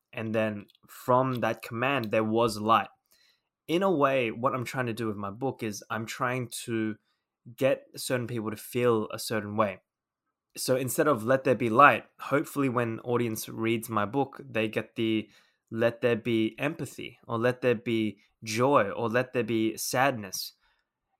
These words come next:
And the idea that I can write words on a piece of paper and then transfer that onto someone else's brain is, like, crazy.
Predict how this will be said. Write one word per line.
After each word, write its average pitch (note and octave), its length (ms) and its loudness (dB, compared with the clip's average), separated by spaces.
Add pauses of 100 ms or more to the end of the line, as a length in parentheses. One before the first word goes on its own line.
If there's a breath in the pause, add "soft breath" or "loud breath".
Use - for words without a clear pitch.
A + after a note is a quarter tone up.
(100)
And B2+ 280 0
the D3+ 100 4
idea C#3+ 380 4
that E3+ 320 2
I B2 140 4
can C3 280 -4
write A#2+ 260 4
words A2+ 480 2
on G#2+ 200 -2
a - 40 -6
piece - 220 -10
of - 80 -14
paper B2 380 0
and B2+ 120 -4
then A#2 140 0
transfer B2 720 -2
that A#2 260 0
onto A#2 280 -4
someone A2 360 -4
else's G#2 300 -4
brain A#2+ 540 -4
is, A#2+ 160 -2
like, G#2+ 260 -2 (540)
crazy. A#2 540 4